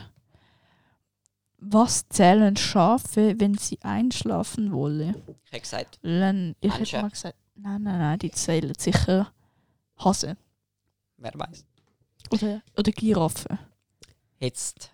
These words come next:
Speaker 2: einen, den ich ganz cool finde, weil ich mach's mega gern. Reden lernt man nur durch Re-, Reden.
Speaker 1: Ja.
Speaker 2: <laughs> Marcus Tullius Cicero.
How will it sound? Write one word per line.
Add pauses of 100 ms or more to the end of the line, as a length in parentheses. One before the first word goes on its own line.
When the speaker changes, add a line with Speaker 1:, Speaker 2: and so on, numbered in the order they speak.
Speaker 2:
einen,
den
ich
ganz (140)
cool
finde, (380)
weil
ich (340)
mach's
mega
gern. (180)
Reden
lernt
man
nur
durch (120)
Re-, (720)
Reden. (1080)
Speaker 1:
Ja. (440)
Speaker 2:
<laughs>
Marcus (180)
Tullius
Cicero.